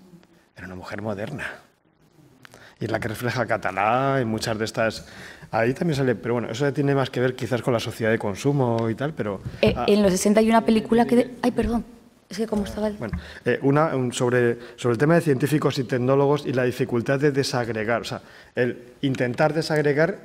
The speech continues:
Speaker 1: y, y lo problemático que es desagregar. Es verdad, es verdad. Pero, pero ten en cuenta, claro, que lo-, los, eh, la gente que está en la Junta de Energía Nuclear o el Instituto Nacional de Técnicas Aeronáuticas o,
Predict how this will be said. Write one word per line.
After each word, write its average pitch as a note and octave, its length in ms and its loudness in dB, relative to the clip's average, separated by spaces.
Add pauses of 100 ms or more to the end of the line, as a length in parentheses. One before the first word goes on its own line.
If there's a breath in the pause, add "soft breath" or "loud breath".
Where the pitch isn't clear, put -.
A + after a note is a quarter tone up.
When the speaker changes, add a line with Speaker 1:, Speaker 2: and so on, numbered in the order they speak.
Speaker 1:
y, B2 60 -8
y B2 120 -4
lo B2+ 140 2
problemático A#2+ 880 0
que A#2+ 140 -4
es A2+ 100 -4
desagregar. G2 600 -10
Es B2 120 -6
verdad, B2 260 -4 (640)
es A2+ 100 -8
verdad. A2+ 220 -4 (420 loud breath)
Pero, B2+ 600 0
pero B2+ 260 2
ten D3 240 0
en D#3+ 80 0
cuenta, E3+ 480 0 (380 loud breath)
claro, C#3+ 320 0
que A#2 380 -4 (280)
lo-, A#2 180 -6
los, A#2 460 -2
eh, A#2 160 -6
la A2+ 160 -2
gente C#3 300 0
que D#3+ 60 2
está D3+ 180 0
en C3+ 80 0
la B2 60 0
Junta D3+ 280 -2
de D3 60 2
Energía C#3 420 0
Nuclear A#2+ 460 -2
o A2 40 -4
el G#2 120 -6
Instituto A#2+ 480 -4
Nacional C3 680 -2
de A#2+ 120 -2
Técnicas C3+ 540 -2
Aeronáuticas A2+ 840 -4
o, G2+ 160 -8